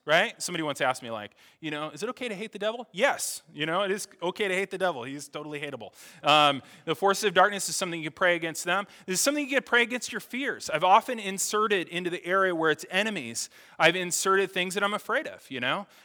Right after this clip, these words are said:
Um, "Lord, swallow up and destroy my fears," right? And when you do, you're gonna be trusting in the same God that David trusted in and for the same reasons. In, in nineteen, he gives the reason. "God will give ear and humble them." And then listen to his reason.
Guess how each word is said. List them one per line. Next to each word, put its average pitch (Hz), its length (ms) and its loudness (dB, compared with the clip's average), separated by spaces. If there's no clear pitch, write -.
Um, 151 380 2
"Lord, 165 500 8
swallow 180 640 4
up 208 180 4
and 156 160 -6
destroy 180 680 -4
my 180 220 -6
fears," - 540 -16
right? 147 300 -8
And 185 160 2
when 202 160 -2
you 202 140 -4
do, 214 260 -8
you're 208 160 -4
gonna 196 140 -8
be 180 100 -10
trusting 190 480 -6
in 165 80 -12
the 151 60 -10
same 202 360 -4
God 185 260 0
that 170 100 -8
David 165 280 -6
trusted 170 420 -6
in 135 160 -6
and 139 200 -10
for 151 100 -10
the 127 100 -14
same 131 360 -6
reasons. 117 560 -14
In, 165 120 2
in 170 160 2
nineteen, 180 460 4
he 165 60 -2
gives 151 180 0
the 143 100 -4
reason. 139 380 -6
"God 185 340 4
will 196 120 -2
give 180 240 -4
ear 175 280 -2
and 147 140 -4
humble 165 300 -6
them." 127 240 -4
And 143 100 -6
then 156 120 -2
listen 170 240 0
to 160 60 0
his 139 120 -6
reason. 123 340 -8